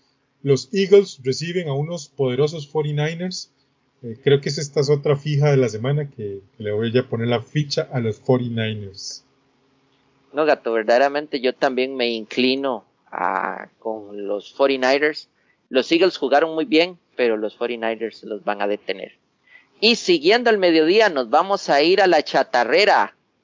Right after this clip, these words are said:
Speaker 2: al Heinz Field de Pittsburgh, donde los Steelers reciben a los Raiders. Ay, Gato, verdaderamente estos son de los partidillos que están difíciles de predecir.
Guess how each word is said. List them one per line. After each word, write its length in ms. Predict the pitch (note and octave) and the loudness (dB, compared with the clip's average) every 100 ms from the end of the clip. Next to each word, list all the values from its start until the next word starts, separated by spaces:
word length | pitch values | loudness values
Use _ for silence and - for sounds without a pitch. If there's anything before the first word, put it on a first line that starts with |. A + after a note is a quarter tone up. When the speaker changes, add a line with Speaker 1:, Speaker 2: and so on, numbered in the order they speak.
| _ - | _ -4
Speaker 2:
al 240 | G#2 G#2 | -2 -2
Heinz 680 | - D3+ F3+ F3 E3 - - | -2 0 2 2 0 -4 -10
Field 520 | - F3+ F3+ C#3 A2 | 0 4 4 4 2
de 120 | B2 | -2
Pittsburgh, 680 | - F3 F#3+ - C#3 A#2 G2 | 0 -2 -2 -4 -4 -4 0
donde 300 | A#2+ A2 A2 | -2 0 -2
los 240 | G#2 G2+ | -2 -6
Steelers 680 | G#2 - - D#3 D#3 D#3 - _ - _ _ | -10 -8 0 4 4 2 -4 _ -20 _ _
reciben 800 | A#2+ C3 - - C3+ C#3 D3 D3 - | 0 2 0 -2 0 2 2 0 -4
a 140 | C3 C3 | 2 2
los 320 | B2+ A2+ A2 G#2+ | 2 -2 -8 0
Raiders. 800 | C3 D#3 D3+ C3+ A2 G2 - _ _ _ _ _ _ _ G#2+ | 4 6 6 4 2 0 -10 _ _ _ _ _ _ _ -2
Ay, 300 | A#2+ F3 E3 | 2 2 4
Gato, 400 | D3 - F#2+ - _ _ _ _ _ _ _ _ - | 2 0 -10 -12 _ _ _ _ _ _ _ _ -4
verdaderamente 880 | G#2+ G#2 G2+ B2 D3 D#3 - D3+ - | -4 2 2 4 2 -2 -4 -4 0
estos 320 | C#3 - D#3+ | -2 -4 -8
son 160 | D#3+ D#3 | -6 -4
de 80 | |
los 120 | E3 D#3+ | -6 -4
partidillos 640 | C3 - A#2 A2 C3+ - | -4 -4 -6 -6 -6 -10
que 80 | D3 | -10
están 400 | - C#3+ D3 - | -2 -2 -2 -12
difíciles 720 | D3+ - E3 D#3 E3+ D#3+ D3+ | -12 -8 -8 -8 -4 -4 -2
de 80 | C3 | -4
predecir. 600 | A#2 A2 A2 - D3+ | -2 -2 -2 -4 -6